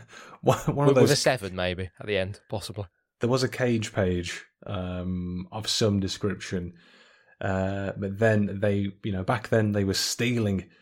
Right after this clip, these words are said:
Speaker 1: historical political documentation.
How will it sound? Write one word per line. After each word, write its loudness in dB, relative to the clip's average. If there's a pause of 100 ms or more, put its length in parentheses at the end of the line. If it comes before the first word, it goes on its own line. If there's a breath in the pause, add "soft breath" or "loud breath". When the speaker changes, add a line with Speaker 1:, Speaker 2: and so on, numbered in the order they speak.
(340 soft breath)
Speaker 1:
historical 0
political -6
documentation. -2